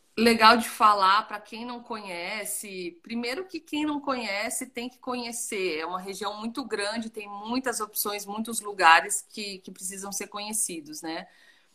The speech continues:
É, os mais, é, famosos, como, por exemplo, o Parque Estadual de Vila Velha ou o Parque Estadual de Guar-, do Guartelá, enfim. É, o que eu acho legal de falar é que a área da, da apa, da Escarpa,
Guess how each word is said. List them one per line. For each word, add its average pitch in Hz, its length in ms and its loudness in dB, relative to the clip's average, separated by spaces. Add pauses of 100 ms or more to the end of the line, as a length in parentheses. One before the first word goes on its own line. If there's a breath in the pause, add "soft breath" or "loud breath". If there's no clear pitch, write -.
(160)
É, 165 200 0
os 185 220 -2
mais, 196 560 2
é, 185 240 0
famosos, 208 680 0
como, 247 220 -8
por 247 140 -6
exemplo, 220 400 -8
o 226 420 -10
Parque 202 340 0
Estadual 208 480 -4
de 190 100 -10
Vila 208 320 -4
Velha 185 800 -6
ou 185 260 -6
o 196 60 -10
Parque 175 260 -8
Estadual 175 380 -2
de 175 100 -6
Guar-, 175 260 -6
do 175 220 -10
Guartelá, 185 640 -4
enfim. 175 380 -10 (640 soft breath)
É, 180 240 4
o 190 60 -8
que - 100 -4
eu 262 60 8
acho 294 200 4
legal 247 280 -2
de - 80 -14
falar 220 580 0
é 214 80 -8
que 214 220 -10
a 240 120 -2
área 226 640 -2
da, 180 460 -14
da 170 440 -8
apa, 190 200 -16
da 160 140 -16
Escarpa, 190 760 -8